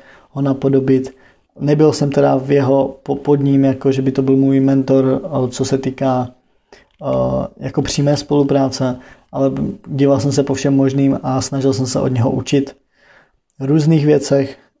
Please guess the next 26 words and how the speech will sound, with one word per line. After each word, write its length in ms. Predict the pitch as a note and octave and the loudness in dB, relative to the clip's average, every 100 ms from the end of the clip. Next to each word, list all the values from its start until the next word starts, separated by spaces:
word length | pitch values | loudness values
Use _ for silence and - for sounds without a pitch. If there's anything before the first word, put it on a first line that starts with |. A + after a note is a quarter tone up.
| - | -10
a 440 | C3+ C3 B2+ B2 - - _ _ _ _ _ _ - | -4 -2 0 -2 -6 -18 _ _ _ _ _ _ -10
myslím 300 | C3 - C3+ | -6 -2 0
si, 80 | |
že 100 | C3+ | 2
mi 100 | C3+ | 2
hodně 280 | B2+ C3 C#3 | 0 0 0
dal 220 | C#3+ C#3+ | 2 2
jako 200 | C#3+ C#3 | 0 -4
člověk. 500 | C#3 - C3+ C3+ - - _ _ _ _ _ _ _ _ _ _ _ _ _ - - _ _ _ _ - | -6 -2 0 -2 -4 -16 _ _ _ _ _ _ _ _ _ _ _ _ _ -20 -20 _ _ _ _ -6
Ale 200 | D3 C#3 | -4 0
chtěl 200 | D3+ C#3+ | 2 2
bych 160 | C#3 | 2
říct 260 | C#3 C3+ - | 2 2 0
právě, 460 | - C3+ C3 C3 | -4 0 0 0
že 440 | B2+ C3 B2+ B2+ C3 | 2 0 0 -2 -4
to, 100 | - | -4
že 120 | C3+ | -4
jsem 160 | C3 C#3+ | -2 0
to 80 | C3+ | 0
tam 200 | C#3 C#3 | 0 0
měl, 540 | C3+ C3 B2+ C#3 C#3 | 2 0 2 0 -2
tak, 280 | - C3 - | -8 -10 -4
eh, 240 | C3+ B2+ C3 | -2 0 0
nebylo 360 | C3+ C3+ C3+ | 0 2 2
po 120 | B2+ | 2
měsíci 640 | C3+ C3+ C3+ C3 - C3+ | 0 0 0 -2 0 -2